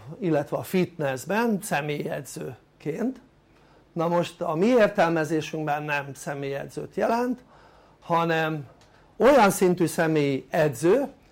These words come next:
hogy az elméjét edzi az illetőnek,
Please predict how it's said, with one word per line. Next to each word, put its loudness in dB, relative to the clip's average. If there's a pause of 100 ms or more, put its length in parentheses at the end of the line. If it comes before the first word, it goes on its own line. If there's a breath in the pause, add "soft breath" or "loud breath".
(280 soft breath)
hogy -2
az -2
elméjét 2 (420)
edzi 0
az -4
illetőnek, -4